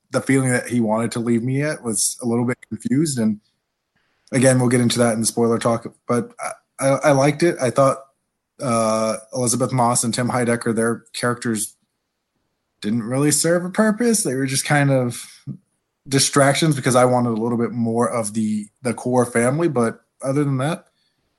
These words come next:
thought it was great. Winston Duke, again, he, that dude is a star on the rise. He, he can do funny, he can do intimidating, and his dual role let him do both.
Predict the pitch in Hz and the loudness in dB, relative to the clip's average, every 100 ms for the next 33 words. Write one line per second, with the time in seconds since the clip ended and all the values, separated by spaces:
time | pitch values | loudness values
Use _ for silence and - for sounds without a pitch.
0 | _ - 123 120 110 117 143 - 131 131 | _ 2 2 2 -2 0 0 0 0 0
1 | - 123 123 139 139 110 117 127 151 117 | 0 0 2 2 0 -4 -2 0 0 -2
2 | 123 123 131 131 135 135 131 120 107 - | -4 -4 -2 -2 0 2 2 2 0 2
3 | 131 127 123 117 117 117 107 104 117 117 | 4 4 4 0 0 2 0 0 0 2
4 | 110 131 135 135 123 - 147 151 139 131 | 0 -2 -2 0 -2 0 0 2 2 0
5 | 131 123 113 143 135 131 127 117 104 120 | 0 0 0 -2 -2 -2 -2 -6 -8 -6
6 | 123 110 123 117 117 113 113 113 110 110 | -4 -2 -2 0 -2 -2 -2 -2 -4 -2
7 | 123 113 | -4 -6